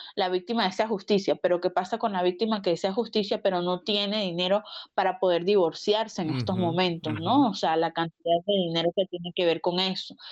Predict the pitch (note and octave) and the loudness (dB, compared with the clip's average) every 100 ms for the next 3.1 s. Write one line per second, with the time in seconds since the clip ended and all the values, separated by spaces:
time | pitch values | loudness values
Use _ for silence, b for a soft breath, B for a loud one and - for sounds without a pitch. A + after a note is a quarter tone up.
0 | B C#4+ G3 G3+ G3 G3+ G#3 A3 F#3+ F#3+ | B -8 0 0 2 2 2 2 2 2
1 | G#3 A3 G3 F#3 E3+ E3+ A3+ A3+ - F#3+ | 2 2 0 2 0 2 0 0 0 0
2 | - F#3+ F#3+ G#3+ G3+ F3+ E3+ G#3+ A#3 A3+ | 2 2 2 -2 -2 -4 -2 0 2 2
3 | C4+ | 0